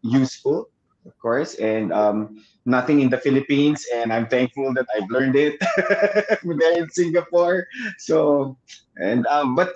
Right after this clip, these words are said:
but, but that, since it's an online toolbox, um, definitely right now, all my coaches are enjoying it, and, you know, they're very thankful that I introduced it. I, I introduced the toolbox to them. <laughs> And, okay, so, um, another, I think another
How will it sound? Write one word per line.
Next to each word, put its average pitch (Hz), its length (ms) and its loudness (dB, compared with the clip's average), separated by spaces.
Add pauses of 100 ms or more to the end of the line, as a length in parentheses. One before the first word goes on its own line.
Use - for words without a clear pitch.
but, 170 160 -4
but 170 200 -8 (100)
that, 160 180 0
since 165 220 -2
it's 165 120 -4
an 147 160 -2
online 139 460 0
toolbox, 143 520 0
um, 107 180 -4
definitely 123 480 -2
right 110 340 2
now, 110 300 -6
all 139 220 2
my 127 180 2 (100)
coaches 104 640 -2
are 98 140 -6
enjoying 92 540 -10
it, 78 120 -20 (180)
and, 78 300 -14
you 90 120 -10
know, 87 180 -14
they're 107 240 -2
very 120 240 0
thankful 120 420 -2
that 110 180 -2
I 110 40 0
introduced 110 560 -4
it. 104 100 -2 (340)
I, 127 120 0
I 127 160 0
introduced 127 460 -2
the 120 120 -4
toolbox - 440 0
to 95 120 -8
them. - 720 -14 (360)
<laughs> - 400 -20
And, 185 320 2
okay, 143 380 0 (500)
so, 190 360 0
um, 175 320 0
another, 226 480 2
I 202 80 2
think 196 180 -2
another 180 380 0